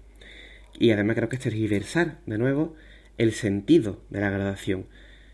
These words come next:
porque es terminar una etapa importante. Terminar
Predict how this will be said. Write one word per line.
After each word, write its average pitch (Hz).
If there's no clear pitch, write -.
porque 101
es 117
terminar 117
una 113
etapa 113
importante. 110
Terminar 107